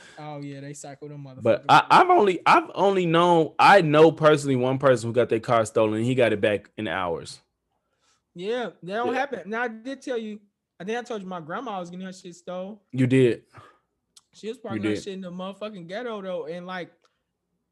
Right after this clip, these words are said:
Speaker 1: on a hundred and nineteenth and Halsted,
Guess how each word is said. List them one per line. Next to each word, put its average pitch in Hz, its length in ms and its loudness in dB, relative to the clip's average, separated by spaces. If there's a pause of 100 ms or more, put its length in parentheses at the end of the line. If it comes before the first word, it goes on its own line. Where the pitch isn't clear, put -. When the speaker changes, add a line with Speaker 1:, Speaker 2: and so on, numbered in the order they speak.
Speaker 1:
on 151 300 -12
a - 20 -14
hundred 214 840 -8
and 160 1200 -12
nineteenth 185 540 -10
and 156 120 -14
Halsted, 156 680 -14